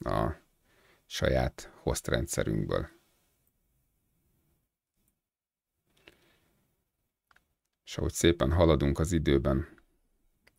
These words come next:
időben is előre, mutatja, hogy még harmincnyolc perc van hátra, mire elhal ez a vizsgakörnyezet, úgyhogy annyira még nem kell izgulni. És akkor most jön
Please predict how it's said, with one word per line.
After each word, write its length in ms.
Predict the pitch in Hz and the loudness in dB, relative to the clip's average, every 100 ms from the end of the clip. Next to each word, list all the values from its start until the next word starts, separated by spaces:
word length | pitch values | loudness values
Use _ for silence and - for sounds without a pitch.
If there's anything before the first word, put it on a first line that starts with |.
| _ | _
időben 360 | - 76 65 67 | -2 0 2 2
is 140 | 67 | 2
előre, 460 | 87 87 80 78 78 _ - - _ - | 4 6 6 6 2 _ -20 -20 _ -6
mutatja, 420 | 85 - 76 73 | -2 0 0 2
hogy 100 | 67 | 2
még 140 | 64 | 0
harmincnyolc 640 | - 71 71 69 - 69 - | 2 2 2 -2 0 -2 0
perc 340 | - 64 - | 0 0 -2
van 160 | - 69 | -2 -2
hátra, 480 | 76 64 - 65 - - _ _ _ | -2 -2 -2 -2 -4 -20 _ _ _
mire 440 | - 76 73 71 - _ - - - _ | -4 2 4 4 -2 _ -20 -20 -20 _
elhal 420 | - 71 73 71 | 2 4 4 2
ez 100 | 67 | 0
a 60 | 69 | 0
vizsgakörnyezet, 720 | 92 110 76 82 76 87 - | -2 -2 0 2 2 0 -4
úgyhogy 240 | 69 67 | -4 0
annyira 280 | 73 73 71 | 2 2 0
még 160 | 62 62 | 0 0
nem 180 | 73 - | 0 -2
kell 200 | - 69 | 0 0
izgulni. 580 | 95 113 101 87 82 - _ - - - | 0 2 4 4 2 -2 _ -20 -20 -16
És 120 | - | -10
akkor 200 | - 73 | -2 2
most 360 | 92 98 - | 2 0 0
jön 240 | 67 71 | 4 4